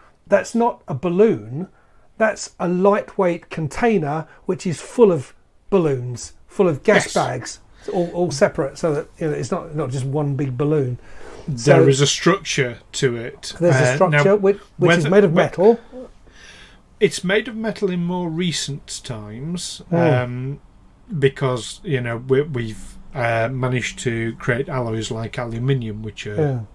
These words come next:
Speaker 1: Yeah.
Speaker 2: uh, or aluminum for our American friends.
Speaker 1: Which apparently is
Speaker 2: Um,
Speaker 1: the more correct way of saying it.
Speaker 2: It really isn't. There's an extra I
Speaker 1: Yeah.
Speaker 2: in there that's being ignored. And no,
Speaker 1: No,
Speaker 2: for me
Speaker 1: it's,
Speaker 2: it's
Speaker 1: um,
Speaker 2: aluminium. <laughs> But
Speaker 1: it
Speaker 2: anyway, we're not go-, we're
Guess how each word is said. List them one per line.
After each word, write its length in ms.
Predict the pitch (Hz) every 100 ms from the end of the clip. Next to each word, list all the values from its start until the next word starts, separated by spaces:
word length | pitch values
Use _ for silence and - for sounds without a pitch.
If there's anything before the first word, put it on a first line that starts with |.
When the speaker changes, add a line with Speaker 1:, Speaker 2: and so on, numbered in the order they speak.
| -
Speaker 1:
Yeah. 40 |
Speaker 2:
uh, 160 | 107 110
or 200 | - 107
aluminum 680 | 143 113 127 139 117 110 104 - - - -
for 220 | 131 113
our 320 | 113 113 110 -
American 560 | 117 117 107 - 107 101
friends. 480 | - 123 139 143 -
Speaker 1:
Which 200 | 233 233
apparently 340 | 247 - 285 254
is 160 | 240
Speaker 2:
Um, 40 | 135
Speaker 1:
the 60 | 240
more 180 | 269
correct 500 | 254 - 254 285 -
way 180 | 185 160
of 120 | 151
saying 320 | - 240 220 131
it. 140 | - - - - - - - -
Speaker 2:
It 280 | 254 247 180 180
really 380 | 220 240 214 220
isn't. 440 | 214 170 143 -
There's 180 | 170 170
an 80 | 180
extra 340 | - - 196
I 120 | 190
Speaker 1:
Yeah. 100 | 208
Speaker 2:
in 100 | 175
there 160 | 139 131
that's 200 | 143 147
being 300 | - 170 156
ignored. 640 | 160 147 151 143 110 131 -
And 280 | 120 120 113 - 151
no, 300 | 175 277 269
Speaker 1:
No, 40 |
Speaker 2:
for 140 | 214 196
me 100 | 202
Speaker 1:
it's, 80 |
Speaker 2:
it's 60 | 214
Speaker 1:
um, 80 | 208
Speaker 2:
aluminium. 640 | 196 180 160 131 120 113 -
<laughs> 460 | 151 - 143 - 208
But 140 | 165 -
Speaker 1:
it 80 | 220
Speaker 2:
anyway, 340 | 214 180 170 - -
we're 80 | 220
not 180 | 226 220
go-, 100 | 240
we're 100 | 208